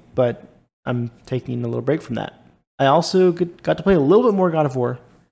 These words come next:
I, I think about thirteen hours in, I think is what I saw. I didn't really get to play much this week, so I didn't make a whole lot of progress.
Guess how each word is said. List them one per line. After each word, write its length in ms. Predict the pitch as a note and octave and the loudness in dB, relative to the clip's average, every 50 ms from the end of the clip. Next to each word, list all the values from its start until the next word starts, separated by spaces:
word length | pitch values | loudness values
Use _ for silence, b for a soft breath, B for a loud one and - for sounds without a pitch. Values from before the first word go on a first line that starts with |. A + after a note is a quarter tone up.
| _ _ _ _ _ - | _ _ _ _ _ -4
I, 600 | B2+ B2+ B2 B2 B2 B2 A#2+ A#2+ A#2+ A#2+ A#2 - | -2 0 0 0 0 0 -2 -2 -2 -4 -6 -8
I 320 | - _ _ _ _ _ - | -12 _ _ _ _ _ -2
think 100 | - E3 | 0 0
about 420 | E3+ E3+ E3 C#3+ - - - - _ | 2 2 2 0 -2 -4 -14 -16 _
thirteen 580 | - D3+ D3 C#3 - - - - D#3+ D#3+ D#3 | 0 2 2 2 0 -6 -6 -4 -2 -2 0
hours 420 | C#3+ C#3 D3 D3 D3 C#3+ C#3 C3 - | 0 0 0 0 0 0 -2 -2 -2
in, 340 | C3+ C#3 D3+ E3 F#3+ G3 - | -2 -2 -2 -2 -4 -6 -8
I 320 | - _ _ _ _ _ _ _ - | -12 _ _ _ _ _ _ _ -10
think 120 | C#3+ C#3+ | -6 -6
is 100 | C#3+ C#3 | -6 -4
what 120 | C#3+ D3 | -2 -2
I 80 | C#3+ C#3+ | -2 -2
saw. 360 | C#3 - D3+ D3 D3+ D#3 D#3 - - b b b b b b _ _ - | -2 -2 -2 0 -2 -2 -4 -8 -16 b b b b b b _ _ -4
I 80 | C3+ C3+ | -2 2
didn't 300 | C3+ D#3 F3+ F3+ D#3+ E3 | 2 4 2 2 2 4
really 180 | E3+ E3 D#3 | 4 4 4
get 120 | C#3+ C#3+ A#2+ | 4 2 0
to 60 | B2 | 0
play 140 | - C3 B2 | -2 -2 -2
much 220 | A#2 A2+ A2+ - | -2 -4 -6 -6
this 140 | - A#2+ - B2 | -8 -8 -6 -4
week, 260 | B2 B2 A#2+ B2 - - | -4 -4 -4 -6 -10 -18
so 180 | - - A#2+ | -10 -6 -4
I 60 | A#2 A#2 | -2 -2
didn't 160 | A#2+ B2 B2 | -2 -4 -4
make 160 | A#2+ A#2+ A#2 | -4 -6 -6
a 40 | A2+ | -6
whole 100 | A2+ A#2 | -6 -6
lot 140 | A#2 A2+ A2+ | -6 -6 -6
of 60 | A2+ | -6
progress. 640 | - A#2 A2 A2 A2 A2 G#2+ A2 - - - b | -6 -6 -6 -6 -6 -6 -6 -8 -10 -14 -16 b